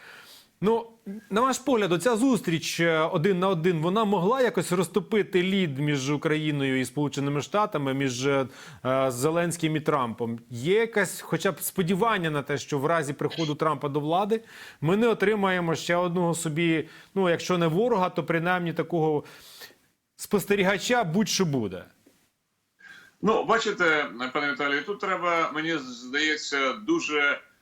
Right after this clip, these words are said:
Speaker 2: е, е, брати до уваги ексцентричність Трампа як людини просто. Ну, от, е, е, подивитися на його, е, так би мовити, психологічний портрет, на його психотип.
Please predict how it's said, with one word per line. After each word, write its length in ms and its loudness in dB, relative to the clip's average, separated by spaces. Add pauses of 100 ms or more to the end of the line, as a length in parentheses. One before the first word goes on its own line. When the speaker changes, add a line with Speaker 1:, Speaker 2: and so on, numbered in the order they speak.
(220)
Speaker 2:
е, 80 -8 (520)
е, 540 -2
брати 500 -2
до 220 -2
уваги 500 0 (100)
ексцентричність 960 -4
Трампа 380 -2
як 240 -2
людини 480 -2
просто. 300 -8
Ну, 120 0
от, 360 -2
е, 260 0 (580)
е, 320 0 (200)
подивитися 680 -2
на 100 0
його, 480 2
е, 400 -6
так 140 -6
би 60 -8
мовити, 340 -4
психологічний 760 -2
портрет, 540 -4
на 80 -6
його 280 -2
психотип. 600 -4